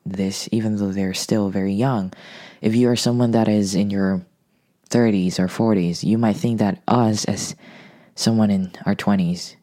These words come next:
talking about this is like, "Well, you're just young." But I believe it doesn't matter if we're younger than you or not.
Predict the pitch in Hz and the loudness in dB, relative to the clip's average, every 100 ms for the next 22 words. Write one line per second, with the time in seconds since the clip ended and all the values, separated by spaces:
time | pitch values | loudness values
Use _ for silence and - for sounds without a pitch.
0 | - 117 117 139 107 95 73 87 90 87 | -4 0 2 0 2 0 0 -4 -4 -2
1 | 90 82 _ - - _ _ _ _ _ | 0 -2 _ -20 -20 _ _ _ _ _
2 | - 92 90 92 117 113 123 131 123 95 | -8 -4 -2 0 0 2 0 0 0 0
3 | - - 123 104 110 107 104 107 127 151 | -2 0 -2 2 2 2 2 2 2 0
4 | 151 - _ _ _ _ _ _ - 104 | -2 -14 _ _ _ _ _ _ -2 2
5 | 110 113 110 98 104 92 95 - - 92 | 4 4 2 2 2 2 -2 -4 -2 0
6 | 90 87 90 90 90 87 90 87 87 82 | 2 0 0 0 0 0 0 0 0 0
7 | 104 | -2